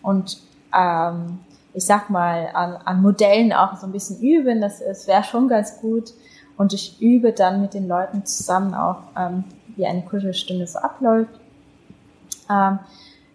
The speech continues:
habe ich mir gedacht, ähm, es wäre doch ganz cool, wenn, ähm, die meine Erfahrungen, die ich jetzt alle gemacht habe, auch, äh, mitbekommen könnten. Und habe dann gesagt, „Okay, ich, ähm,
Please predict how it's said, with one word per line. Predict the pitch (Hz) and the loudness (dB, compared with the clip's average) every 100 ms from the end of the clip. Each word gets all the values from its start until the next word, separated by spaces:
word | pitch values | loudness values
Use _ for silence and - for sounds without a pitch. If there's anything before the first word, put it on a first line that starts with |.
| - | -2
habe | 233 | -2
ich | 240 | 2
mir | 247 | 2
gedacht, | 233 226 208 214 - - - | 2 2 2 2 -4 -2 2
ähm, | 208 196 196 | 2 2 -4
es | 196 220 | -4 -2
wäre | 214 | 0
doch | 214 | -2
ganz | 202 190 - | -4 -6 -4
cool, | 311 302 294 | 0 2 2
wenn, | 233 208 208 208 - | 2 0 -2 -6 -4
ähm, | 196 196 190 190 196 _ _ | -4 -4 -8 -12 -14 _ _
die | 214 220 233 226 214 202 | 0 2 4 4 4 2
meine | 190 185 185 | -2 -2 -2
Erfahrungen, | - - 269 302 269 247 | -6 0 4 4 2 0
die | 220 | -2
ich | - | -6
jetzt | 190 185 | -8 -2
alle | - 180 175 | 0 0 -2
gemacht | 180 220 311 - - | -4 -2 -2 -4 -4
habe, | 226 208 208 214 - _ _ _ | 0 0 -2 -6 -12 _ _ _
auch, | - 190 190 - | 4 4 2 -4
äh, | 185 175 185 - | -2 -2 -4 -2
mitbekommen | 208 - 196 - 170 165 | -2 -2 -6 0 0 -2
könnten. | - 185 170 170 175 | -6 -6 -6 -8 -14
Und | 175 180 | -10 -4
habe | 190 - | -4 -2
dann | 196 190 | -4 -4
gesagt, | 185 180 - _ | -4 -6 -10 _
„Okay, | 269 262 220 | 2 4 2
ich, | - - - | -4 -10 -6
ähm, | 185 180 | -4 -4